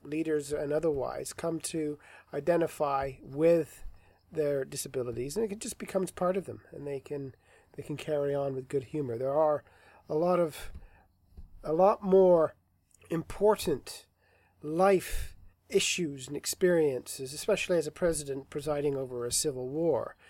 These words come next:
that, uh, demands attention far more seriously than one's appearance,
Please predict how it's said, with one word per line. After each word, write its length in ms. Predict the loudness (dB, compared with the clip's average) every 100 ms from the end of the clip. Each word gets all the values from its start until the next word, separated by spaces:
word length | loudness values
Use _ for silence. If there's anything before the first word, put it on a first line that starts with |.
| -20 _ _
that, 360 | -8 -8 -8 -6
uh, 140 | -6
demands 960 | -4 -6 -2 0 0 -2 -6 -8 -10 -12 -18 -18
attention 640 | -14 -6 -6 -6 -8 -10 -14 _ _ _
far 360 | -10 0 2 2
more 480 | 0 -2 -4 -6 -12 -14
seriously 880 | -2 0 4 4 4 2 -4 -6 -8 -6
than 320 | -8 -8 -12 _ -12
one's 260 | -10 -10 -14
appearance, 840 | -10 -4 -4 -6 -12 -12 -12 -14